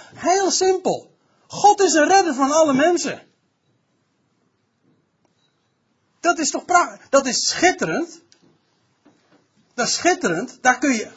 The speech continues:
als God een redder is van alle mensen, dan kun je daar je hoop op vestigen. Dat, daar zak je niet doorheen. Dat is geweldig, dat is een rots waar je op steunen kunt. En dat mag je vertellen. Hij is een redder van alle mensen. En ga me nou niet vertellen, zeg van: "Dat is moeilijk." Dat is niet moeilijk.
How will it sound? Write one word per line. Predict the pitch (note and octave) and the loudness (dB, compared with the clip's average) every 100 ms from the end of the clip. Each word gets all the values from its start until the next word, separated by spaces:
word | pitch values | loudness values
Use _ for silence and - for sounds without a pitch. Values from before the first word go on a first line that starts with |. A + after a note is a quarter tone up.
| - | -8
als | G3+ - - | -6 -4 -8
God | - - G3 | -12 -4 -2
een | D3+ | 0
redder | E3 D#3 | -2 -2
is | D3 | -4
van | - | -4
alle | F3 C4 | -2 -2
mensen, | B3 B3+ G3 | -2 -6 -6
dan | |
kun | E3 | -8
je | C3+ A#2 | -10 -2
daar | C4 D4+ C#4+ | 0 2 2
je | C4+ | 2
hoop | B3+ B3+ | 2 0
op | D#3 | -8
vestigen. | - C3 - A2+ _ _ _ _ | -12 -12 -12 -20 _ _ _ _
Dat, | A3 A#3 | -4 -2
daar | F3 A3 | -2 0
zak | - C#4 | 0 -4
je | - C4 | -4 -6
niet | B3 A#3 | -4 -4
doorheen. | A#3 C4 C#4+ C#4 _ | -4 -2 -4 -10 _
Dat | - C#3+ | -12 -10
is | |
geweldig, | D#3+ G3 D4+ A#3 | -4 2 2 0
dat | F3+ | -4
is | |
een | E3+ F3 | -2 2
rots | E4 D4 - - _ _ _ _ _ | 2 2 -2 -10 _ _ _ _ _
waar | F#3+ F#3+ | -6 -4
je | F3 | -4
op | F#3 - | -8 -4
steunen | - - - D4 C#4+ A#3+ | -2 0 4 4 4 -2
kunt. | D#3 A#2+ - _ _ _ _ _ _ | -6 -8 -16 _ _ _ _ _ _
En | F3 | -14
dat | D#3 E3 | -8 -4
mag | E3+ C3+ | -4 -6
je | B2+ | -14
vertellen. | A#2+ - C4+ B3+ - _ _ | -16 -6 -2 -2 -6 _ _
Hij | D3+ E3+ | -10 -8
is | C3+ | -8
een | A#2 G#2 | -10 -12
redder | C#3+ B3+ B3 | -2 -2 -2
van | F3+ E3 | -8 -6
alle | G3 A#3 | -4 -4
mensen. | F#3+ D3 - - | -6 -8 -18 -14
En | G3+ F#3 | -8 -6
ga | - E3+ | -4 -4
me | C#3 | -4
nou | C3 | -6
niet | E3+ D4 | -2 -2
vertellen, | A#3+ C4 B3 A3+ | -2 -2 -2 -2
zeg | G#3+ | -6
van: | F#3 | -8
"Dat | G3 | -8
is | F3+ | -4
moeilijk." | A3 F3 B2 - _ _ | -4 -4 -8 -18 _ _
Dat | D3+ | -14
is | D#3 C4+ | -4 -2
niet | A3+ A3+ | -2 -2
moeilijk. | F#3+ C#3 G#2 - | -2 -4 -8 -20